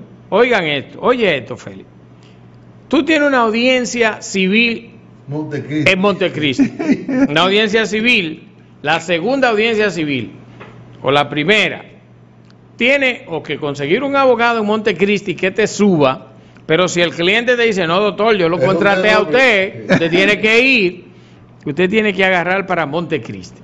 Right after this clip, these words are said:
Speaker 2: Un día antes.
Speaker 1: O para Barahona, o para Dajabón.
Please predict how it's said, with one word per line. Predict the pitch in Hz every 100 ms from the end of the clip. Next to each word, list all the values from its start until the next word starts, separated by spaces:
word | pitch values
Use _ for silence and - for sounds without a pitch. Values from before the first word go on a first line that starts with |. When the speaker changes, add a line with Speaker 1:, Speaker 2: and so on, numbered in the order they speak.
| -
Speaker 2:
Un | 156
día | 180 180
antes. | 190 262 - 175 - 165
Speaker 1:
O | - 277
para | 202 190
Barahona, | 190 190 180 214 302 240 185
o |
para | 190 180 175
Dajabón. | 175 214 233 320 202